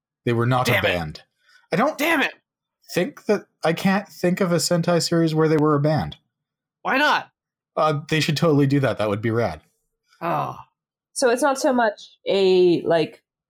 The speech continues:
Speaker 3: overarching genre. It is kind of a series of particular shows.
Speaker 1: Yeah, no,
Speaker 2: There
Speaker 1: it's
Speaker 2: is, there is a genre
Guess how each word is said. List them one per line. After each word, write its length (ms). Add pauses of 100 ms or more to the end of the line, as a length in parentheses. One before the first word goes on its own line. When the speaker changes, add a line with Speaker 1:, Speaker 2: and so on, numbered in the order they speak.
Speaker 3:
overarching 560
genre. 420
It 140
is 240
kind 240
of 80
a 60
series 460
of 180
particular 420
shows. 560
Speaker 1:
Yeah, 220
no, 160
Speaker 2:
There 120
Speaker 1:
it's 200
Speaker 2:
is, 120
there 220
is 240
a 80
genre 680